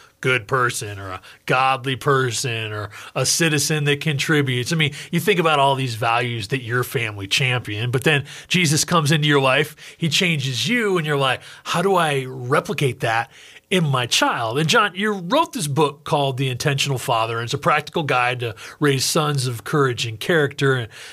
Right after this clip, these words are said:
you sort of go to this main question we've got to ask, like, "Who is this kid that God has given me?" And that's the place where we essentially really need to start.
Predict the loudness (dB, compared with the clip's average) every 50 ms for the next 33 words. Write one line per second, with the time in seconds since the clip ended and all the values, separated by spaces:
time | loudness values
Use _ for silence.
0 | -16 -8 -4 -2 -2 0 2 2 2 2 2 2 2 2 4 4 4 4 4 2
1 | 0 0 0 0 -4 -2 0 0 0 0 0 0 2 2 2 2 0 0 -2 -2
2 | -2 -2 -2 0 2 2 2 2 2 0 0 0 0 0 -2 -4 -4 -4 -8 -14
3 | -20 -20 -20 _ 0 4 4 6 6 4 2 0 -2 -2 -2 0 -2 -2 0 2
4 | 2 2 4 2 0 -2 -2 -2 -2 0 2 2 2 0 0 -2 -4 -6 -8 -8
5 | -6 -4 -2 -2 -2 -4 -8 -8 -8 -8 -8 -6 -4 -2 0 0 0 0 0 -2
6 | -2 -4 -4 -2 0 0 0 0 0 -2 -2 0 0 0 2 0 0 0 -2 -2
7 | -2 -2 -2 -2 -4 -2 -2 -2 -4 -2 -4 -4 -4 -2 -2 0 0 0 0 -2
8 | -2 0 0 0 0 0 -4 -8 -14